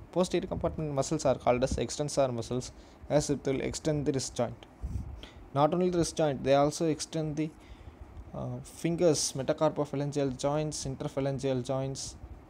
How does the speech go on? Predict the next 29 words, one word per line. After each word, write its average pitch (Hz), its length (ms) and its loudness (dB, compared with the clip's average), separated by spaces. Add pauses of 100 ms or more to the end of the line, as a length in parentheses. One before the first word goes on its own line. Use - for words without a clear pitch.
(640)
Next, 139 340 -6 (420)
before 170 360 -2
reading 165 420 -2
muscles, 127 480 -6 (720)
we 165 80 0
should 170 220 -2
know 160 340 0
some 160 300 -2
common 156 560 0
points 135 480 0 (420)
to 147 80 -4
make 147 200 0
them 147 120 -2
effective, 127 480 -6 (500)
right? 160 140 0 (1600)
You 156 60 -14
should - 140 -6
know 170 220 4
about 156 240 2
the 135 80 -2
common 165 420 0
flexor 143 520 -2
origin. 135 440 4 (1080)
From 147 140 -2
the 147 100 2
name 151 220 0
you 139 100 -2
see 151 360 -4 (140)
common 156 480 0